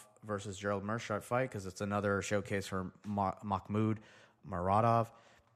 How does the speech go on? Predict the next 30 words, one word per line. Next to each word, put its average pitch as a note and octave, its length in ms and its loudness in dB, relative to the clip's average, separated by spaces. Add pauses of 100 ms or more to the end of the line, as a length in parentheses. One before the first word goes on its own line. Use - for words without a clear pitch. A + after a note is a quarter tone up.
(120)
uh, F2 280 -4
the F2 180 -4
only A2 380 0
ti-, - 180 0
uh, F#2+ 480 2
the F2+ 160 -4
only A2 520 -2 (420)
money G2+ 380 -2
team A2+ 320 -4
fighter A2+ 560 0
under F#2 500 -2
Floyd G2+ 340 -2
Mayweather G#2 640 0 (160)
for F#2 300 -4 (600)
M G2+ 140 -4
M G2 140 -4
A, G2+ 160 -2
I G2 60 -2
think. G2 360 -6 (1800)
I - 40 -16
think B2+ 160 -8
he's A2+ 100 -6
from E2 120 -8
Kazakhstan. G#2 840 -2
Uh, - 500 -10 (240)
if - 260 -8 (120)
Gerald C3 240 2
Meerschaert B2+ 500 2
got G2 380 2
sparked - 880 -2